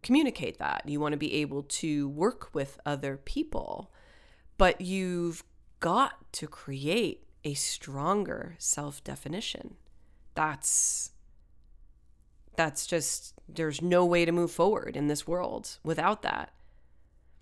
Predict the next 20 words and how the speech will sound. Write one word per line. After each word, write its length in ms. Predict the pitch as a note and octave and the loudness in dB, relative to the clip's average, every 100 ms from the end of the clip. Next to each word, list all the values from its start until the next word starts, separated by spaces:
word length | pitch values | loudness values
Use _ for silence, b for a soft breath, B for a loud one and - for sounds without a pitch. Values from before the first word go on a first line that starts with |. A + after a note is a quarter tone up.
| - - - | -20 -4 2
And 160 | G3+ B3 | 4 6
this 180 | C4 | 6
message 440 | B3+ B3+ B3+ C4 - | 6 4 2 -4 -2
really 320 | B3 C4 C4+ | 0 2 2
goes 240 | B3 B3 A3 | 0 -4 -2
especially 580 | - - G#3 - A#3+ | -2 -2 -6 -4 -2
to 80 | A#3+ | -2
women. 460 | G#3+ A#3+ C4 F#3+ E3+ - - - - - - - - - - - - - - | -2 0 0 -2 -8 -18 -20 -20 -20 -20 -20 -20 -20 -20 -20 -20 -20 -20 -10
Especially 840 | F3+ - - - C4+ A#3+ - A#3 G#3+ | 0 2 2 4 4 4 0 -2 0
to 80 | G3 | 2
women, 360 | F#3+ D#3+ D#3 - | 2 0 -2 -4
especially 800 | C#3+ - - - F#3 - F3+ E3+ | -4 -2 -2 0 0 -2 -4 -4
to 80 | D#3 | -2
younger 400 | D3+ D3 D3 D3 | -2 -2 -2 -4
women. 240 | C#3+ C#3+ - | -6 -6 -6
Actually, 340 | G#3+ - C4 | -6 -2 0
no, 280 | C#4 G#3+ - - | 0 -2 -4 4
all 280 | F#3+ B3 G#3 | 8 8 6
of 100 | D3+ | 2
us. 340 | - - - | -4 -8 -10